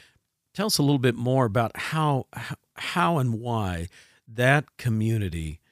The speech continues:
that acceptance was so healing for you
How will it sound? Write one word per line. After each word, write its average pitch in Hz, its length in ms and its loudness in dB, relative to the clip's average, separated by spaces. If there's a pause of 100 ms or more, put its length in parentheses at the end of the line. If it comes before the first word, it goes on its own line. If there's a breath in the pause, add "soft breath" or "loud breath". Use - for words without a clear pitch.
(280)
that 131 240 0
acceptance 110 720 0
was 101 240 0
so 123 720 2 (100)
healing 104 680 0
for - 200 -10
you 90 480 -2